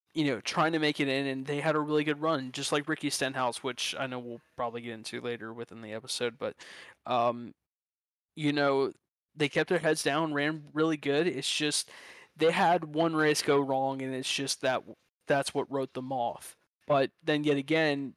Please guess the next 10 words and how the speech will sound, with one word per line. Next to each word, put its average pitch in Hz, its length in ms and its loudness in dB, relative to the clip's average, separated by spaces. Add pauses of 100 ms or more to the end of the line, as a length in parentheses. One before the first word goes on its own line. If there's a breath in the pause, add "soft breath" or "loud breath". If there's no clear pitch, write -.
you, 139 640 -2 (800)
the 151 200 0
other 147 140 2
guys 139 300 2
had 131 360 2 (200)
pretty 151 180 0
much 139 300 -2
one 139 320 -2
bad 135 320 2
race, 143 540 -2